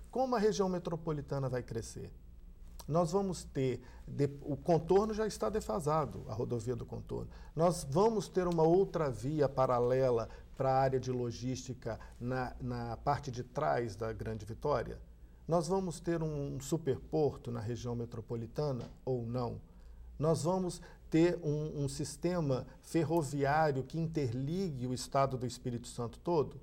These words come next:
Nós não temos isso. Nós somos o gargalo ferroviário que vem de Minas. E agora o Rio tá construindo um ramal que pega de Minas e leva pro porto do Ike Batista ali no norte do Rio de Janeiro.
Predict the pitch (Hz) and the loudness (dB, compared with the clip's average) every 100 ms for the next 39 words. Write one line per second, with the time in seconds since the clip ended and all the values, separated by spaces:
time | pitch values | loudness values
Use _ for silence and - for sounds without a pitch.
0 | - - 196 226 214 190 220 247 185 139 | -14 -8 -6 -6 -4 -2 -2 -2 -4 -2
1 | 208 - 127 - - - 160 175 180 190 | -2 -4 -12 -12 -16 -2 2 2 2 0
2 | 208 180 196 190 165 151 135 156 180 208 | 0 -2 0 2 2 4 6 8 8 4
3 | 220 - - - 185 196 185 165 170 139 | 0 -4 -16 4 8 8 6 4 6 8
4 | 139 147 208 220 - - - 247 165 143 | 8 6 2 -6 -14 -10 -4 4 4 6
5 | 151 190 - 190 277 220 233 151 - - | 2 -4 -8 -4 4 6 8 6 2 -8
6 | - - - - - - - - - 190 | -12 -20 -20 -20 -20 -20 -20 -10 4 6
7 | 180 139 175 233 170 131 156 123 190 214 | 8 6 6 6 8 8 6 4 2 2
8 | 190 190 180 - 151 139 135 135 156 151 | -2 -2 -4 -2 -2 0 2 4 4 6
9 | 143 185 185 190 - 175 180 180 190 202 | 6 6 2 0 6 6 6 2 2 4
10 | 214 202 220 202 190 190 214 220 220 - | 4 2 4 4 6 4 2 0 -2 2
11 | 165 165 - 175 160 151 - 175 175 - | 2 0 -4 2 2 2 -2 -4 -4 -2
12 | 139 147 - 143 147 143 - - 151 185 | -4 0 0 0 0 -4 -16 -8 2 6
13 | 170 147 165 160 190 180 185 190 214 196 | 8 8 6 4 4 4 4 4 6 8
14 | 208 135 | 8 6